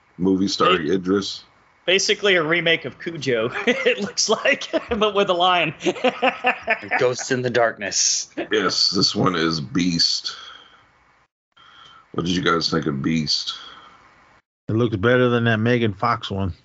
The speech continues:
Speaker 2: Oh, that's right. Megan Fox
Speaker 1: Oh,
Speaker 2: did
Speaker 1: what
Speaker 2: it.
Speaker 1: was it, Rogue?
Speaker 2: Was that
Speaker 4: <laughs> Yeah.
Speaker 2: it? <laughs> I'll watch anything with Idris Elba in it, but like I said, this, this looks a lot like, just like the, the exact plot of Cujo.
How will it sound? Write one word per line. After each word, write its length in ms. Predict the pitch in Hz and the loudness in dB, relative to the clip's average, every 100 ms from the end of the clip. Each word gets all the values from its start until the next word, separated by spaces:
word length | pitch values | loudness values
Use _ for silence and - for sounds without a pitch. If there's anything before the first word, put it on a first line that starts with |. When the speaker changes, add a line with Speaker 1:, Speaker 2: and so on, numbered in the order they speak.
| _ _ _ _ _ - | _ _ _ _ _ -2
Speaker 2:
Oh, 640 | 143 175 185 185 185 185 | 2 4 4 4 4 2
that's 260 | 160 151 139 | 2 0 -2
right. 380 | 131 131 123 | 0 0 -2
Megan 260 | 127 127 127 | -2 -2 -2
Fox 360 | - 113 104 85 | 0 2 2 2
Speaker 1:
Oh, 100 | 82 | 0
Speaker 2:
did 100 | 82 | 0
Speaker 1:
what 80 | 90 | 0
Speaker 2:
it. 40 | |
Speaker 1:
was 140 | 90 | 2
it, 100 | 87 | 2
Rogue? 560 | 78 78 87 98 104 107 98 98 - - - - 151 - | 0 2 4 6 4 2 -2 -4 -8 -10 -12 -4 -4 -2
Speaker 2:
Was 120 | 139 | 0
that 180 | 160 170 | 2 2
Speaker 4:
<laughs> 20 | |
Yeah. 240 | 190 143 123 - 285 - 285 - 240 196 123 - | 4 2 0 -2 -2 0 -2 -2 -4 -2 -2 -4
Speaker 2:
it? 60 | - | -6
<laughs> 760 | _ _ _ _ _ _ _ - _ - | _ _ _ _ _ _ _ -20 _ -2
I'll 140 | 233 | 2
watch 240 | 294 226 | 2 2
anything 360 | 208 220 185 180 | 0 0 0 -2
with 140 | 147 | -2
Idris 380 | 165 156 143 135 | -2 -2 -2 0
Elba 280 | 139 151 165 | 0 0 0
in 100 | 170 | 0
it, 140 | 185 - | -2 -2
but 120 | 147 | -2
like 180 | 156 151 | 0 0
I 60 | 147 | 0
said, 320 | - 160 139 | 2 0 0
this, 220 | 156 - | -2 -2
this 280 | - 170 - | -2 0 0
looks 220 | 180 - | -2 -2
a 60 | 127 | 0
lot 280 | 117 123 - | 2 0 0
like, 160 | - | -4
just 220 | 139 139 | -2 0
like 180 | 151 - | 0 -2
the, 140 | 123 107 - | -8 -12 -4
the 80 | 131 | -2
exact 560 | 123 123 131 123 - | 0 2 2 0 -6
plot 300 | - 135 131 | -2 2 2
of 160 | 113 - | -2 -4
Cujo. 480 | 143 131 113 90 | -6 -2 -2 -2